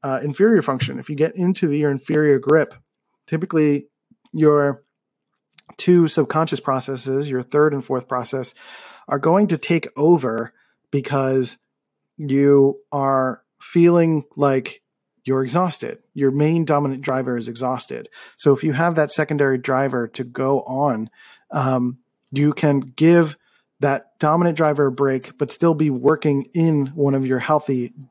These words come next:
functions. Your secondary function is absolutely one of your healthy functions. So being able to healthily live within that space is going to make sure that you're allowing your tertiary and,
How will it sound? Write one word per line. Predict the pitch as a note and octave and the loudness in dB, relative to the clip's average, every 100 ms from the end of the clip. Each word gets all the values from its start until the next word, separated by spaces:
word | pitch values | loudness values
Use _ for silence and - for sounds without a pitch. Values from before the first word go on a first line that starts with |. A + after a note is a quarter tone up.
| - | -8
functions. | C#3 C3+ - - - - | -4 -4 -6 -8 -14 -8
Your | C3+ | -6
secondary | A#2+ - C#3+ C3+ B2 A#2 | -4 -2 -2 -2 -2 -2
function | C#3+ C3 - A#2 | -4 -4 -6 -8
is | C3+ A#2+ A#2+ | -6 -10 -8
absolutely | C#3 C3 C#3 B2+ B2+ | -8 -4 -2 0 0
one | B2 B2 | -2 -2
of | A2+ | -4
your | A2+ | -6
healthy | B2 - | -6 -8
functions. | B2 D3 C#3+ - - - - - - | -6 -6 -6 -10 -14 -18 -20 -20 -8
So | - | -2
being | C#3 F#3 F#3+ | 2 4 6
able | D#3+ | 4
to | C#3+ | 2
healthily | C#3 D3+ D3+ D3+ D3 | 2 0 0 2 2
live | C#3 C#3+ C3 | 4 4 2
within | C3+ C3 | -2 -2
that | B2+ A#2+ | -4 -6
space | - C3 C3 - - - _ | -4 -4 -4 -6 -14 -20 _
is | C#3+ | -8
going | C3+ F3+ F#3 | -2 0 2
to | |
make | E3+ D#3+ | 2 0
sure | - D#3 D3+ | 2 4 4
that | C#3 C3 - _ _ _ _ | 2 0 -6 _ _ _ _
you're | C3 C#3+ C#3+ C#3+ C3+ - _ _ | 0 2 4 2 -2 -8 _ _
allowing | D#3 C#3+ D#3+ E3+ E3 | -4 0 2 2 0
your | D3 D3 C#3+ C#3 - _ | 2 2 2 0 -4 _
tertiary | - F3 - D#3+ D#3+ D3+ C#3+ | -2 -2 0 2 4 4 2
and, | C#3 C3+ C3 | -2 -4 -6